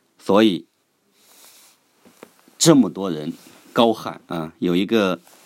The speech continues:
犹太人想着在前面说话，都大家不让他说。最后呢，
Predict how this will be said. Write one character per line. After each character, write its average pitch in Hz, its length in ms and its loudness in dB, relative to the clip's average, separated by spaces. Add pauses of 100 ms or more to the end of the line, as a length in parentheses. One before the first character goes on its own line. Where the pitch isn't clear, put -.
(460)
犹 92 180 -2
太 117 200 0
人 90 180 -2
想 76 300 -6
着 85 260 -6 (460)
在 104 120 -2
前 - 180 -6
面 101 120 -4
说 - 160 -2
话， - 260 -6 (120)
都 87 240 -2
大 90 160 -8
家 80 160 -6
不 85 100 -8
让 85 160 -4
他 78 140 -16
说。 - 280 -12 (760)
最 180 120 2
后 185 220 0
呢， 101 220 0